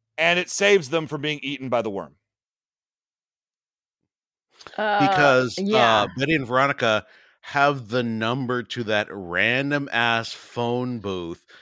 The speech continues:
Speaker 1: Oh,
Speaker 3: in
Speaker 1: boy.
Speaker 3: Old Town that is somehow still operational.
Speaker 2: I think you
Speaker 3: And
Speaker 2: forget
Speaker 3: Henry
Speaker 2: what it was like living in the nineties when you didn't know how to get a hold of people.
Speaker 1: Yeah, yeah, Chan.
Speaker 3: Um,
Speaker 1: You millennials.
Speaker 3: I feel like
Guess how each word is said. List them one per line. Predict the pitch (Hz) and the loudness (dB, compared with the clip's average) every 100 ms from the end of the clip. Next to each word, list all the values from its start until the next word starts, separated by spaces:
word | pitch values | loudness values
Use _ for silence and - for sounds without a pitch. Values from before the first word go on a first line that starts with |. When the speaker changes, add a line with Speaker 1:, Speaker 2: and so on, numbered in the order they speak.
| - | -10
Speaker 1:
Oh, | 127 131 | -2 0
Speaker 3:
in | 120 | 0
Speaker 1:
boy. | 110 101 | -2 0
Speaker 3:
Old | 117 120 117 - | 2 0 -4 -4
Town | 120 90 85 82 78 _ _ _ | -2 0 -2 -6 -10 _ _ _
that | 107 | -6
is | 104 | -4
somehow | - 113 113 104 | -2 -2 0 -2
still | - - 107 95 | -2 -4 -4 0
operational. | 104 98 98 101 104 95 85 58 - _ _ | -2 0 0 0 0 -4 -8 -10 -16 _ _
Speaker 2:
I | - 262 | -2 2
think | - 175 | 2 2
you | |
Speaker 3:
And | 240 | 0
Speaker 2:
forget | 262 240 269 | 0 0 2
Speaker 3:
Henry | 269 | 2
Speaker 2:
what | 285 | 2
it | |
was | 277 | 0
like | 247 277 262 | 0 0 0
living | 285 277 | -2 0
in | 302 | 0
the | 302 | 0
nineties | 277 247 226 214 180 | 0 0 0 0 0
when | 220 | -2
you | 233 | -2
didn't | 233 | 0
know | 247 | 0
how | 254 | 2
to | 254 | 0
get | 269 | 0
a | 277 | 2
hold | 277 220 | 2 0
of | 180 | 0
people. | 208 170 170 156 - _ _ _ _ | -2 -2 -2 -2 -8 _ _ _ _
Speaker 1:
Yeah, | 135 139 110 151 | -10 -8 -8 -6
yeah, | 185 | 0
Chan. | 98 92 92 92 | 2 4 2 0
Speaker 3:
Um, | 85 _ | -4 _
Speaker 1:
You | 180 240 | -6 -2
millennials. | 202 160 180 139 104 - - _ _ _ _ - - | 0 2 0 -2 -6 -10 -14 _ _ _ _ -6 -2
Speaker 3:
I | 262 | 2
feel | 214 | 2
like | 359 | 2